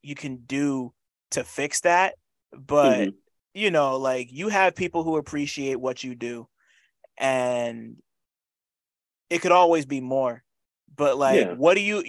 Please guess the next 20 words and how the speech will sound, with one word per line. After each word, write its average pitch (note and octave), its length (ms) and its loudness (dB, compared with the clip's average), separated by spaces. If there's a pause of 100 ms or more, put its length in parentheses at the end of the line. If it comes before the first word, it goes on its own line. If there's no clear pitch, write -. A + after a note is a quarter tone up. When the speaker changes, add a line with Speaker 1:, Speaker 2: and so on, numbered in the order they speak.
(100)
Speaker 1:
you F#3 140 -2
know, F#3 80 4
like, D#3+ 100 2
what, F3 320 4
what F3+ 240 0
do, F#3+ 80 -10
what D3 240 0
do A3+ 60 -4
you G3+ 180 -8
feel G3 320 0
it E3 80 -2
would, D3+ 260 -8 (340)
what F3 200 4
do B3+ 60 2
you B3+ 160 -2
feel G#3 300 0
would F3+ 140 -2
need D3+ 260 -10
to D#3+ 80 -4
change C3+ 720 -6